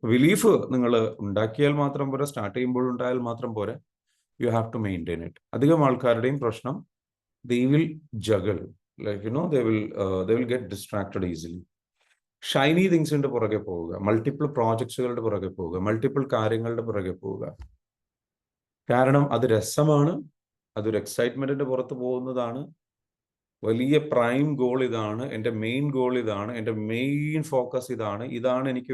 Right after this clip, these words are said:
വേണ്ടത് എന്നുള്ള മെയിൻ ഫോക്കസിൽ നിൽക്കാതെ ആ ഫോക്കസിൽ നിന്ന് മാറി, മാറി, മാറി, മാറി പോകുന്ന അവസ്ഥ. അങ്ങനെ നിങ്ങൾ ചെയ്യുമ്പോൾ automatically what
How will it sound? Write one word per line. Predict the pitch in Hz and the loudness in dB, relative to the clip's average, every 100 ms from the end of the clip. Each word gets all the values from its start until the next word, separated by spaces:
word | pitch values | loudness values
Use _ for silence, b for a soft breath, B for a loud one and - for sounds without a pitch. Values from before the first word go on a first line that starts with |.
| 117 | -4
വേണ്ടത് | 110 110 117 113 | -2 -6 -6 -6
എന്നുള്ള | 107 110 113 131 B B B - 107 | -6 -4 -2 -2 B B B -6 0
മെയിൻ | 117 139 165 165 | 4 4 4 2
ഫോക്കസിൽ | 151 123 120 117 117 113 | 2 0 0 -6 -4 -6
നിൽക്കാതെ | 104 - 101 104 | -6 -4 -2 0
ആ | 110 | 0
ഫോക്കസിൽ | 107 104 113 113 107 | -2 -2 -2 -2 -2
നിന്ന് | 104 117 101 | -2 -2 -2
മാറി, | 98 107 107 | 0 0 0
മാറി, | 98 95 95 | -2 -4 -4
മാറി, | 90 92 92 | -4 -4 -2
മാറി | 92 90 92 | -2 -4 -4
പോകുന്ന | 90 87 92 | -6 -4 -4
അവസ്ഥ. | 82 - - - _ _ _ _ _ _ _ _ _ _ _ _ _ _ _ _ _ _ _ b b b _ 127 | -6 -8 -14 -20 _ _ _ _ _ _ _ _ _ _ _ _ _ _ _ _ _ _ _ b b b _ 4
അങ്ങനെ | 143 196 220 | 6 6 6
നിങ്ങൾ | 196 165 160 160 | 6 6 4 4
ചെയ്യുമ്പോൾ | 117 104 104 104 | 2 2 2 2
automatically | 104 98 92 101 | 2 -4 -4 -2
what | 98 | -2